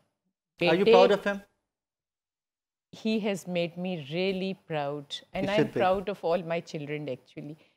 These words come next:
Speaker 2: इसकी तो मेरे साथ है, you know, मैं आपको एक बात बताऊँ, अब मैं जब लोगों से बात करती हूँ, मैं इतनी दफ़ा अली कहती हूँ, तो वो, वो मुझे बल्कि रोक के, टोक के, मैं कराची गई तो मैं बार-बार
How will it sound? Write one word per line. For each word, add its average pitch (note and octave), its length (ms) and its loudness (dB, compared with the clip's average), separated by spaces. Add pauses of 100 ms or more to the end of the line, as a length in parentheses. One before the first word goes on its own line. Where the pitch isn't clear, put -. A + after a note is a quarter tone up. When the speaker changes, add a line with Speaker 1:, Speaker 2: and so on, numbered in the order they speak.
(140)
Speaker 2:
इसकी A#3 260 -4
तो A3+ 140 -2
मेरे F#3+ 260 -2
साथ E3+ 320 2 (100)
है, G3 180 -2
you F#3+ 100 -4
know, A#3 120 -4 (340)
मैं G3+ 120 2
आपको A3 260 4
एक A3+ 140 2
बात F3+ 240 4
बताऊँ, B3 260 2
अब G#3+ 100 -2
मैं A3 140 0
जब A3 120 0
लोगों F#3+ 280 -2
से C#4 140 -6
बात F3 280 2
करती A3 240 -6
हूँ, B3+ 100 -2
मैं A#3+ 120 -4
इतनी G#4 300 -2
दफ़ा D#4+ 260 4
अली G3+ 220 2
कहती A3 320 -4
हूँ, C#4 120 0
तो D4+ 120 0
वो, - 280 0 (360)
वो D4+ 120 -2
मुझे B3 360 2
बल्कि A3+ 260 2
रोक A#3+ 380 6
के, G#4+ 100 4
टोक - 420 4
के, G4+ 120 0
मैं F4 160 0
कराची A#3 440 2
गई C4 180 0
तो - 140 -8
मैं C4+ 160 -4
बार-बार A#3 420 4